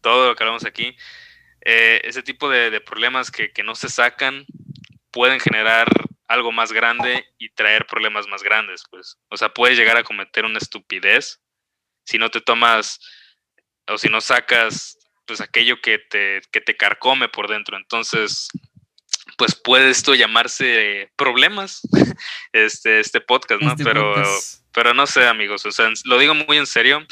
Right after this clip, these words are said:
Speaker 1: Creo que la conclusión, pues, una buena conclusión
Speaker 2: Sí.
Speaker 1: de, de esto. No dejen que nadie minimice sus problemas, ni siquiera, pues, no sé, ni siquiera Dios, ¿sabes?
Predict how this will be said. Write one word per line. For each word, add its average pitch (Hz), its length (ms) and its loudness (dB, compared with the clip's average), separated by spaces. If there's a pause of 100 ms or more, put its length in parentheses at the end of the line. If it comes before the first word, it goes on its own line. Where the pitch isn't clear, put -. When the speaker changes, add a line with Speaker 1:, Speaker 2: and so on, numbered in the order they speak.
(280)
Speaker 1:
Creo 135 140 0
que 151 100 2
la 151 100 4
conclusión, 120 800 -2
pues, 120 260 2
una 120 160 0
buena 117 220 0
conclusión 107 600 -6 (160)
Speaker 2:
Sí. 117 180 -8
Speaker 1:
de, 101 460 -2
de 101 200 2
esto. 143 360 -2 (460)
No 131 220 4
dejen 143 200 -2
que 127 120 2
nadie 127 180 4
minimice 117 420 -6
sus - 220 -8
problemas, 147 400 0
ni 127 80 -6
siquiera, 107 1120 0 (180)
pues, - 760 -20
no 107 140 -10
sé, 110 200 -2
ni 104 80 -8
siquiera 110 360 2
Dios, 104 380 2
¿sabes? 110 440 -8